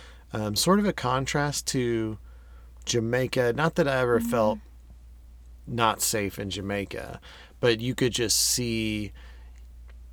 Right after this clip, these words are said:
Speaker 1: you could see how some people have no other option than to live, like, in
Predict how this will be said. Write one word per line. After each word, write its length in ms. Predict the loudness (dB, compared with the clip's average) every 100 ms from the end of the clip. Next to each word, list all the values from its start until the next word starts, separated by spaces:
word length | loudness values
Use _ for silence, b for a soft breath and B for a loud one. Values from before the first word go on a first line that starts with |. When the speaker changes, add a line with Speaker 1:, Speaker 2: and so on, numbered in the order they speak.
| -10 0
Speaker 1:
you 140 | 2
could 180 | 4 4
see 300 | 4 4 6
how 180 | 6 4
some 300 | 4 2 2
people 340 | 0 2 2
have 560 | 2 0 -2 -6 -12 -18 -12 -4
no 240 | 0 2
other 180 | 2 0
option 460 | 0 -2 -2 -4 -4
than 140 | -4
to 160 | -4 -4
live, 720 | -2 -2 -2 -2 -6 -8 -6
like, 460 | -4 -4 -8 -12 -16 -8
in 540 | -6 -4 -6 -10 -12